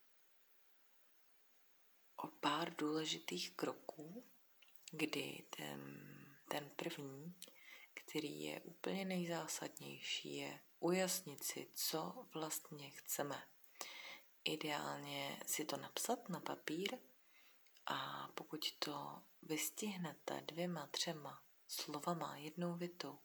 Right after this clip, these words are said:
která ale bude dostatečně silná, jako když píšete reklamu prostě na to, co chcete, tak, eh, pak se vám to může splnit.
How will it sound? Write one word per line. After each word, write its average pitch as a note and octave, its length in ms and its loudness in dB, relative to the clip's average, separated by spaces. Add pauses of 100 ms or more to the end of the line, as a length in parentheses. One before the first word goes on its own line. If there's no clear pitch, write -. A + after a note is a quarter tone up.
(600)
která D#3 320 2
ale D#3 320 4
bude D#3+ 420 0
dostatečně F3 760 4
silná, F#3 520 4
jako D3 220 -2
když D3+ 200 -2
píšete D3+ 840 4
reklamu E3+ 540 6
prostě - 540 -4
na - 140 0
to, - 120 -4
co - 180 -4
chcete, - 420 -2 (1160)
tak, C#3 720 0
eh, C#3+ 440 -2 (2500)
pak E3+ 220 8
se - 140 4
vám D#3+ 200 0
to E3 140 -8
může E3 240 -2
splnit. - 440 -2